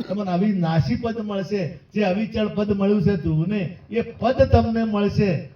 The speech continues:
પણ પેલા રાજાએ જેમ પાંચ વર્ષમાં નવું નગર બનાવ્યું હતું, કાયમીનો રાજા થઈ ગયો હતો, એમ આ,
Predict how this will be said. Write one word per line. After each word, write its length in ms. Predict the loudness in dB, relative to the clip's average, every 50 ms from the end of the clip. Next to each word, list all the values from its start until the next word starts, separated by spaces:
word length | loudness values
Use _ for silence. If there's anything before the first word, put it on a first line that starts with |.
| -12 -4
પણ 120 | -4 -4 -2
પેલા 260 | 0 0 0 0 0
રાજાએ 400 | 0 0 -2 -2 -2 -2 -4 -4
જેમ 200 | -4 -6 -8 -8
પાંચ 360 | -8 -8 -8 -8 -6 -6 -6
વર્ષમાં 400 | -6 -6 -6 -4 -6 -6 -6 -6 -8 -10 -12 -18 -16 -8
નવું 280 | -4 -2 -2 0 -2 -2
નગર 300 | -2 -2 -2 -2 -4 -4
બનાવ્યું 360 | -4 -4 -2 -2 -2 -2 -2
હતું, 200 | -2 -4 -6 -4
કાયમીનો 460 | -2 0 0 0 0 -2 -4 -4 -4
રાજા 320 | -2 -4 -4 -4 -6 -8 -8
થઈ 180 | -6 -6 -6
ગયો 160 | -6 -6 -8 -8
હતો, 240 | -8 -8 -8 -8 -8 -10 -14 -20 -20 -14 -8
એમ 200 | -6 -6 -6 -6
આ, 260 | -10 -10 -8 -8 -6